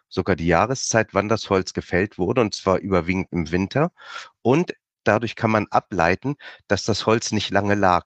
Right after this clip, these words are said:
Denn wenn Holz lange liegt, bevor es verbaut wird, fällt die Rinde ab, spätestens nach einem Jahr. Das heißt, die Hölzer, die wir fanden, sind frisch verbaut worden. Und dadurch können wir letztendlich jetzt dieses tolle Datum, nämlich tausendeinundzwanzig bis dreiundzwanzig,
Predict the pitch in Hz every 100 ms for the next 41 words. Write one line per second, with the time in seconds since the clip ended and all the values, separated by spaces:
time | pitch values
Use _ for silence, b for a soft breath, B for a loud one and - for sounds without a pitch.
0 | - 87 85 101 107 - 95 95 113 -
1 | - 95 98 92 - 82 90 - 110 -
2 | 107 110 104 104 113 95 64 - - 104
3 | - - 95 - - 87 87 87 107 139
4 | B B B 87 - 92 - 113 135 139
5 | 101 95 92 - 90 104 - 170 - b
6 | b b _ - 107 - - 127 - -
7 | 87 98 147 165 92 90 120 165 B B
8 | - 92 101 135 156 - 123 127 120 107
9 | - - 104 110 104 104 - - 117 131
10 | 135 - - 104 104 90 87 110 - 110
11 | 92 90 - 92 90 - 107 117 - 104
12 | - - 92 - - 90 98 98 - 90
13 | - 95 -